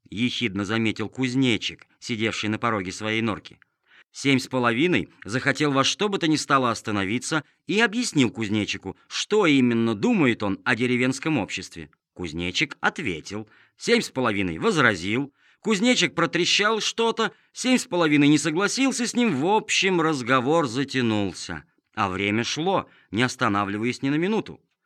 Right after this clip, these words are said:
Вокруг спорящих собралось много всякого народа. Кузнечики, жуки, божьи коровки и на значительном расстоянии даже несколько отважных мошек.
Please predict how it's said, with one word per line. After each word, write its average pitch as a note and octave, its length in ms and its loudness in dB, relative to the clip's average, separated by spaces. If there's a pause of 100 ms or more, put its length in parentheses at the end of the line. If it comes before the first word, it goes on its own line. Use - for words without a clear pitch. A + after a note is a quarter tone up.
(360)
Вокруг A#2 380 -4
спорящих F#3 580 -2
собралось C#3 500 -2
много C3+ 380 0
всякого A#2 480 -4
народа. F2 400 -6 (160)
Кузнечики, C3 1000 0
жуки, C3+ 640 -6 (140)
божьи E3 340 -2
коровки F3+ 640 -2 (160)
и C3+ 120 4
на C3 100 4
значительном A2 640 -2
расстоянии G#2 680 -2 (160)
даже F#2+ 280 -6
несколько G#2+ 480 -4
отважных G#2 580 -4
мошек. G#2+ 540 -6